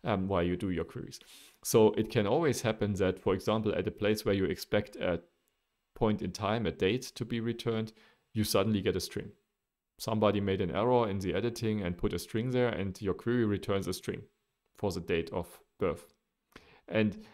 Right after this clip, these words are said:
then you apply to this, uh, function that only makes sense for dates, like year,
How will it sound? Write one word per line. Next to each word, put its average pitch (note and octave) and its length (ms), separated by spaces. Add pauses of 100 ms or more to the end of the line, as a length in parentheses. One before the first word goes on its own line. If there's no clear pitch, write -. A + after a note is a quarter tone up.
(180)
then B2+ 180
you E3+ 100
apply A2+ 360
to C3+ 120
this, G#2+ 300 (100)
uh, F#2 220 (340)
function C3+ 400
that G2+ 200
only B2+ 260
makes G#2 240
sense G2+ 260
for F#2 140
dates, - 420
like E2+ 320
year, G#2 260